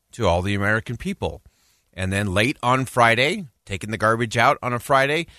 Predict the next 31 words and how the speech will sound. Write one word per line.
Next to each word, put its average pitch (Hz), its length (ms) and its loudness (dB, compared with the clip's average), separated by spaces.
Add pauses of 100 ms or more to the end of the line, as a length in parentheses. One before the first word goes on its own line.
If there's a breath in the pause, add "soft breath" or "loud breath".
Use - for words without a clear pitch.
(260 soft breath)
a 87 100 -6
lot 92 140 -2
of 98 80 -8
those 107 180 -4
news 113 240 -2
releases 117 380 -6
come 120 160 -4
out 131 180 -2
late 127 220 2
on 123 180 2
Friday. 135 400 2
The 90 160 -6
F 90 160 -6
D 98 160 -6
A 123 240 0
said, 117 540 0
"Not 95 280 -4
so 107 200 -6
fast." 123 580 -2
Uh, 90 400 -4
in 95 160 -6
a 92 140 -6
fourteen 143 540 -4
to 98 100 -2
two 185 460 -8
vote 123 360 0
in 101 140 -6
the 95 120 -2
F 95 200 -4
D 98 200 -2
A, 160 240 0